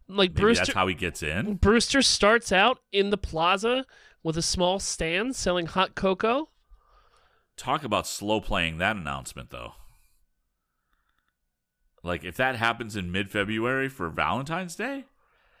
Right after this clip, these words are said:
Speaker 2: and they don't tell you anything like it?
Speaker 1: Yeah, people would blow their minds.
Speaker 2: Yeah.
Speaker 1: Especially if they didn't sign in for one day because they're like, "Well, they didn't announce anything."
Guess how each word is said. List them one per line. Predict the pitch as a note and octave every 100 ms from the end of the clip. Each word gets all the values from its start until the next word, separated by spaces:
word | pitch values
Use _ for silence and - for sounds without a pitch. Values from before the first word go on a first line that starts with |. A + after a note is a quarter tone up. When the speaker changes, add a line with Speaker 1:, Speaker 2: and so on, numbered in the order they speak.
| _ _ _ -
Speaker 2:
and | F#2
they | G2+
don't | A#2 -
tell | - F2+
you | A2 C3+
anything | A#2+ B2+ C3+ A#2+
like | G2+ C3
it? | B3+ A3+ _ - - - _ _ _ _ _ _ _ _ _ _ _ _ _
Speaker 1:
Yeah, | E3+ E3+
people | F#3 F3
would | E3+ C#3+
blow | D#3+ D3+
their | C3
minds. | D3 G3+ A#2+ G#2 - - _ -
Speaker 2:
Yeah. | G2 C3+ - - -
Speaker 1:
Especially | - F3+ -
if | E3
they | E3+
didn't | E3+ D#3+
sign | E3+ D#3+
in | F#3+
for | G3+ E3+
one | D3 D3
day | D3 D3
because | D3 D#3 C3+
they're | C#3+
like, | C#3+ C#3
"Well, | D#3+ D#3
they | D#3
didn't | E3 D3+
announce | D#3 G3+ A3 F#3
anything." | D3 C3+ D3 D3+ E3+